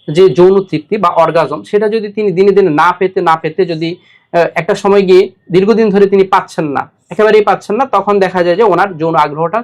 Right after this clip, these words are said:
তিনি কিন্তু হারিয়ে ফেলেন। কিছু বিষয় আছে, মনস্তাত্ত্বিক বিষয়, দুজনের মনোমালিন্য যদি থাকে, যদি মনের মিল না হয়, তাহলে কিন্তু এই ধরনের সমস্যা হতে পারে। বিশেষ করে প্রেগন্যান্সির পরের পিরিয়ডটাতে এই সমস্যা হতে পারে। অর্থাৎ বাচ্চা হওয়ার পরে ওনার কাছে মনে হচ্ছে যে আসলে, এ, যে যোনিপথে শুষ্কতাটা বেড়ে গিয়েছে,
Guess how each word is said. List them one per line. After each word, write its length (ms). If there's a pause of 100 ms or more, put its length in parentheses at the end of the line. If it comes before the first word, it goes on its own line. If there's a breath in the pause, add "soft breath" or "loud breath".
তিনি 160
কিন্তু 200
হারিয়ে 280
ফেলেন। 300 (680 soft breath)
কিছু 180
বিষয় 240
আছে, 200
মনস্তাত্ত্বিক 580
বিষয়, 380
দুজনের 320
মনোমালিন্য 580
যদি 180
থাকে, 300
যদি 160
মনের 280
মিল 220
না 80
হয়, 160
তাহলে 300
কিন্তু 180
এই 60
ধরনের 180
সমস্যা 360
হতে 120
পারে। 220 (440 soft breath)
বিশেষ 280
করে 160
প্রেগন্যান্সির 580 (100)
পরের 280
পিরিয়ডটাতে 600
এই 140
সমস্যা 360
হতে 220
পারে। 240 (540)
অর্থাৎ 200
বাচ্চা 340
হওয়ার 240
পরে 260
ওনার 240
কাছে 240
মনে 220
হচ্ছে 260
যে 80
আসলে, 300 (340 soft breath)
এ, 320
যে 140
যোনিপথে 420
শুষ্কতাটা 540
বেড়ে 240
গিয়েছে, 400